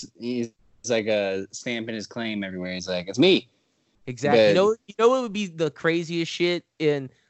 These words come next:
Speaker 2: like, this is just us talking before we get into this, the shits. But if they let Ezra do the first movie, Flashpoint it, and then, like, somehow let Ezra meet Wally at the end of it, and then by movie three, Barry Allen is dead.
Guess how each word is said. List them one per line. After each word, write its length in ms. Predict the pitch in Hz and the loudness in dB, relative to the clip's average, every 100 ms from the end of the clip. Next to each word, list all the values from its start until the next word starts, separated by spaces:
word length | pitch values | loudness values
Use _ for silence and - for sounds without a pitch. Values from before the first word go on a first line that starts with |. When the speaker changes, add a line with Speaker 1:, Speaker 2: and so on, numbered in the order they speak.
| - | -6
Speaker 2:
like, 140 | 139 | -4
this 160 | 147 165 | -6 -8
is 60 | |
just 160 | 165 156 | -8 -6
us 140 | 147 | -6
talking 360 | - 147 139 131 | -2 0 0 -4
before 240 | 127 - | -6 -2
we 100 | 131 | -2
get 100 | 127 | 0
into 200 | 123 120 | -4 -4
this, 220 | 113 110 - | -4 -6 -6
the 120 | 117 | -6
shits. 440 | - 139 113 - 120 | 0 2 2 -2 -8
But 280 | 120 110 - _ _ _ - | -6 -6 -12 _ _ _ -4
if 260 | 170 165 - 120 | 0 0 -2 4
they 440 | 170 185 190 156 139 131 127 120 | 6 8 4 -2 -14 -14 -16 -8
let 260 | 143 160 170 | 0 2 2
Ezra 340 | 175 165 143 160 | 2 0 0 -4
do 160 | 139 | -2
the 120 | 151 143 | -2 0
first 340 | 151 143 135 | 2 2 2
movie, 320 | 139 135 131 | -2 -2 -2
Flashpoint 760 | 123 147 143 143 - 131 120 120 | -2 0 2 0 -6 -10 -10 -10
it, 180 | 117 - _ - | -12 -14 _ -10
and 220 | 135 139 139 | -4 -2 2
then, 280 | 160 156 | 2 2
like, 540 | 151 143 135 127 - _ _ _ | 0 0 0 -4 -8 _ _ _
somehow 600 | - 175 170 165 160 160 | -6 -2 -2 -2 -2 0
let 240 | 151 147 - | -2 -4 -2
Ezra 640 | 156 147 143 151 147 139 - - | -2 0 0 2 2 0 -4 -10
meet 300 | 135 156 135 | -6 -6 -4
Wally 460 | 127 139 147 156 | 2 4 4 2
at 140 | 151 139 | -2 -2
the 140 | 156 | -6
end 180 | 151 156 | -4 -2
of 160 | 156 151 | 0 0
it, 180 | 165 - _ - | -2 -6 _ -6
and 120 | 143 | -2
then 120 | 151 | 0
by 140 | 143 147 | 0 0
movie 340 | 147 160 156 | 0 -2 -4
three, 480 | - 151 147 135 123 _ _ - | -6 -4 -2 -2 -6 _ _ 2
Barry 300 | 143 147 147 | 6 6 6
Allen 300 | 143 139 131 | 4 2 0
is 160 | 127 117 | -6 -4
dead. 500 | 135 127 117 110 | -2 0 -2 -6